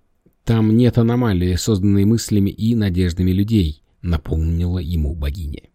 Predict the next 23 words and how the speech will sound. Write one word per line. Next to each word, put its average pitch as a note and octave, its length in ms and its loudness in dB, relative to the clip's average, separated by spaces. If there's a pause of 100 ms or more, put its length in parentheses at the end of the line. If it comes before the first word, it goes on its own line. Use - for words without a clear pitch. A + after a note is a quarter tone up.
(640)
«Но F2+ 200 -2
там E2 320 -2
же E2+ 120 -2
идет F#2 200 0
какой-то G#2 320 -2
процесс. - 580 -2 (320)
Новая F#2+ 380 2
вероятность G2 640 2
влияет F#2 460 0
на E2+ 140 0
то - 220 -2
место, E2 460 -2
и, F2 220 -6
может F2+ 280 -4
быть, G#2 280 -2
там F#2 220 -4
тоже G2 520 -6 (880)
силится F2+ 560 -2
что-то F2 340 -2
возникнуть». F#2+ 720 -2 (840)
«Может, E3 420 0
и A3+ 60 6
возникнет, E2+ 640 2